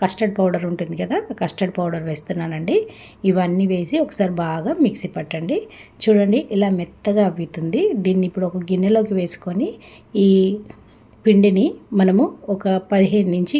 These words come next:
ఇరవై నిమిషాల వరకు నాననివ్వండి. మనకి ఉప్మా రవ్వ సాఫ్ట్గా నానితే కేక్ అనేది చాలా ఫ్లఫీగా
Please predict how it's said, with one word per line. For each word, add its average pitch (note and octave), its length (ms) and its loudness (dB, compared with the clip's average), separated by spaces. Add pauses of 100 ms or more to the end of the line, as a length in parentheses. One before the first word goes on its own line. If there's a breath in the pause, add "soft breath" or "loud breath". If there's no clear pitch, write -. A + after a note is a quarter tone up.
ఇరవై F#3+ 260 4
నిమిషాల F#3 400 -2
వరకు E3+ 260 -4 (200)
నాననివ్వండి. F3 640 -2 (500 loud breath)
మనకి G3 280 2
ఉప్మా G#3+ 300 -2
రవ్వ G#3 220 4 (220)
సాఫ్ట్గా F3+ 640 0
నానితే F3+ 360 -2 (460 soft breath)
కేక్ G#3+ 320 6
అనేది G3 240 2 (120)
చాలా F#3+ 520 -2
ఫ్లఫీగా G3 460 0